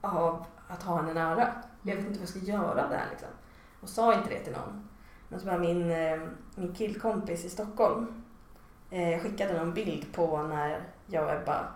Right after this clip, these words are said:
Speaker 1: låg i sängen nakna.
Speaker 2: Mm.
Speaker 1: Och han bara, "Men Saskia, ni är så lesbis-, lesbiska."
Speaker 2: Mm.
Speaker 1: Eh, och jag bara, "Nej." Jag bara,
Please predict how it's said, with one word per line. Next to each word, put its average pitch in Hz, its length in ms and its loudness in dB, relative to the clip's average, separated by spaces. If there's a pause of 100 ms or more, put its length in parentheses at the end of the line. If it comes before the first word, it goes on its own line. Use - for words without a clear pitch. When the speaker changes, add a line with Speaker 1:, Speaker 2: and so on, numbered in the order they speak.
(140)
Speaker 1:
låg 156 400 2
i - 20 -10
sängen 165 440 -2
nakna. - 400 -4 (200)
Speaker 2:
Mm. 190 240 0 (560)
Speaker 1:
Och 170 100 -4
han 170 160 -2
bara, 160 120 -2
"Men 170 120 -4
Saskia, 170 300 -4
ni 165 100 0
är 196 60 0
så - 340 -2
lesbis-, - 500 -4 (140)
lesbiska." 220 580 0 (160)
Speaker 2:
Mm. 196 240 0 (180)
Speaker 1:
Eh, 156 580 4 (360)
och 190 100 -4
jag 175 100 2
bara, - 100 -4 (120)
"Nej." 190 640 4
Jag - 200 4
bara, 254 160 12